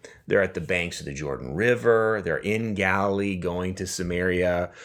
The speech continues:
they're leaving Egypt, they're wandering in the wilderness. So the biblical storytellers, again,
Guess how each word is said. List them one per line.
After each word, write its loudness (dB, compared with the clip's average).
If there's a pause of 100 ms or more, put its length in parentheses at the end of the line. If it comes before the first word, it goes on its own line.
(200)
they're 2
leaving 2
Egypt, 0
they're -2
wandering 0
in -2
the -2
wilderness. -2
So 2
the -4
biblical 0
storytellers, 0 (320)
again, -2